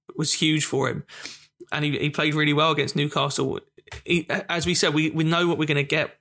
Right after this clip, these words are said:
from Dan James. It's not gonna be the most polished, the best end product.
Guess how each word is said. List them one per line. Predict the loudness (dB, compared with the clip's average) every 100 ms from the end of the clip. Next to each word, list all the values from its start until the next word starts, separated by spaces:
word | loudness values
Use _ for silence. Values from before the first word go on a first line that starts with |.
| -6
from | -2 0
Dan | 0 0
James. | 0 0 -2
It's | 0
not | 0 0
gonna | 0 0
be | 2 4 4 0 -6 -20 -20 _ _ -6
the | 0
most | 2 2 0 -4
polished, | -2 2 2 2 0 -2
the |
best | -4 -2 -2
end | -2 -2
product. | -2 0 0 -2 -6 -12